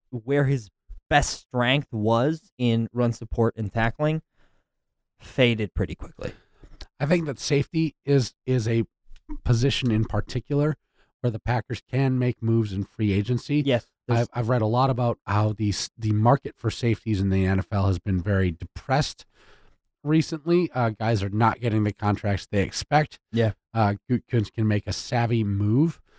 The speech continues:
Speaker 2: here or there. I mean, if you take a look at it, Josh Jones is going into year three, uh, Kentrell Brice going into year three, two, whatever. Um, Eddie Pleasant, um, a little bit of an older guy, but, like,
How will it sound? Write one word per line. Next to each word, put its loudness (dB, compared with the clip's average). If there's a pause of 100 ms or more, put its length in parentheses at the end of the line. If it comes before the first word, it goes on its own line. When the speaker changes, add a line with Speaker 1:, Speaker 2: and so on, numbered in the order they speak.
(240)
Speaker 2:
here 0
or 0
there. 0
I 0
mean, 2
if -6
you -6
take -4
a -2
look 2
at -2
it, -4
Josh 0
Jones 0
is -12
going 0
into 0
year 2 (140)
three, 0 (280)
uh, 0 (100)
Kentrell -2
Brice 0
going -2
into 0
year 0 (880)
three, 0
two, 0
whatever. 0 (320)
Um, 0
Eddie 0
Pleasant, -2 (460)
um, 2 (520)
a -4
little 2
bit -2
of -2
an -2
older 2
guy, 2
but, -6
like, -2